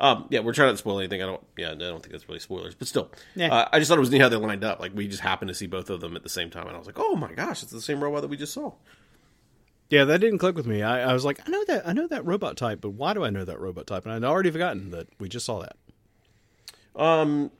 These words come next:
Speaker 1: I got kind of some Lost vibes from this episode too, like, like the, the bunker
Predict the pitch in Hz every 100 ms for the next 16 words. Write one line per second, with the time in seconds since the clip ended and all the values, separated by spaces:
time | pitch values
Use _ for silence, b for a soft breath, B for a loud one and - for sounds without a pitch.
0 | _ 175 269 - 359 - 127 95 117 -
1 | 156 156 - - 160 165 160 170 156 143
2 | - 127 143 - 104 101 104 101 - 98
3 | 90 90 71 90 101 104 113 110